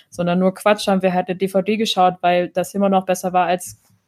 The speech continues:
irgend so einen merkwürdigen Film zu schauen mit fünfundzwanzigtausend Mal Werbung. Ähm,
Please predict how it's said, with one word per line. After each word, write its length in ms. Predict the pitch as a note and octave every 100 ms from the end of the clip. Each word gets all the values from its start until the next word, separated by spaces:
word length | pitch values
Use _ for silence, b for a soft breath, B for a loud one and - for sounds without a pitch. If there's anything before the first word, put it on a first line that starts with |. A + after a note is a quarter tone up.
| _ -
irgend 240 | F#3 F#3
so 140 | F#3
einen 200 | F#3+ F#3+
merkwürdigen 460 | F3+ G3 G#3 G#3+ G#3+
Film 480 | A3+ A#3+ A#3+ F#3+ F#3+
zu 100 | F#3+
schauen 320 | - F#3 F#3
mit 220 | F3+ F3
fünfundzwanzigtausend 840 | - F3+ F3 - E3 - F3 E3+ E3+
Mal 180 | E3+
Werbung. 440 | E3 D#3+ D#3+ E3 D#3+ B B B B B _ -
Ähm, 500 | F3+ F3 F3 E3+